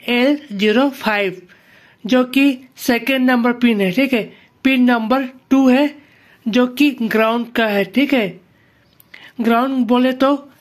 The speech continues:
minus का है, negative point का है, ये बोल सकते हैं।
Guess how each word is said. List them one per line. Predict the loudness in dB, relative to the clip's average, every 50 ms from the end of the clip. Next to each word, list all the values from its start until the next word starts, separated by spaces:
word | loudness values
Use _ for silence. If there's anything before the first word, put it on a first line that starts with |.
| _ _ _ _ _
minus | -4 -2 -2 0 0 0 0 0 -2
का | -2 -2 0 0
है, | 0 0 -2 -2 -6 -10 -16 -20 _ _ -2
negative | -2 -2 0 0 -2 -2 0 -2 -2 -2
point | 0 0 0 2 2 0 0 0
का | 0 2 2
है, | 2 0 -2 -6 -12 -20 _ _ _ _ -4
ये | 0 0 0
बोल | 2 0 0 0 0
सकते | 0 -2 -2 0 0 2
हैं। | 2 2 2 0